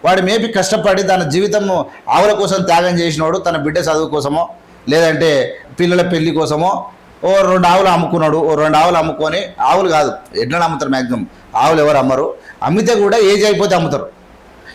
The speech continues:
ఇంకెవరైనా ఒకటి ఉంటే ఎవడన్నా, అయితే ఇంకోటి తెలుసుకోవాలి మనం. ఏముంటుందంటే, ఆడి కొనుగోతప్పుడు కొ-, కొనుక్కునే తోడు కోస-, కోయనీకి అని చెప్పాడు.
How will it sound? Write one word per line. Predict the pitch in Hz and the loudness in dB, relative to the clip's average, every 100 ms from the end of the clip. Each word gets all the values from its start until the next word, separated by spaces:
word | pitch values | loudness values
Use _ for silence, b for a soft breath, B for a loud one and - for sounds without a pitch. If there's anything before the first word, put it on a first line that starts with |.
| - | -4
ఇంకెవరైనా | 185 220 214 220 | 0 0 0 0
ఒకటి | 202 190 185 | 0 0 -2
ఉంటే | 196 196 | 0 2
ఎవడన్నా, | 185 190 202 196 - B B 165 | 2 2 2 0 -4 B B -4
అయితే | 202 208 | 0 0
ఇంకోటి | 185 202 208 | 2 0 2
తెలుసుకోవాలి | 208 175 - 156 139 | 2 0 -2 -2 0
మనం. | 139 139 | 0 0
ఏముంటుందంటే, | 185 185 160 143 190 208 - B B | -2 -2 -2 0 -2 -4 -8 B B
ఆడి | 170 196 | -2 0
కొనుగోతప్పుడు | 180 175 220 226 220 208 208 | 0 0 2 2 0 0 -2
కొ-, | 208 175 | 0 -2
కొనుక్కునే | 165 170 196 202 220 | 0 -2 -2 -2 -2
తోడు | 202 208 | 0 -2
కోస-, | 202 196 185 | 0 -2 0
కోయనీకి | 185 190 208 190 | 0 0 0 -2
అని | 190 | 0
చెప్పాడు. | 170 170 143 | 0 -2 -4